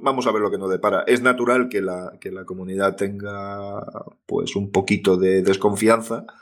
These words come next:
pero bueno, los pasos parecen sinceros y parecen bien dados. Yo el primero que desconfiaba, eh, cuidado,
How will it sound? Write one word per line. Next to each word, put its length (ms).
pero 140
bueno, 200
los 180
pasos 360
parecen 720
sinceros 540
y 20
parecen 400
bien 220
dados. 260
Yo 120
el 100
primero 400
que 80
desconfiaba, 720
eh, 80
cuidado, 400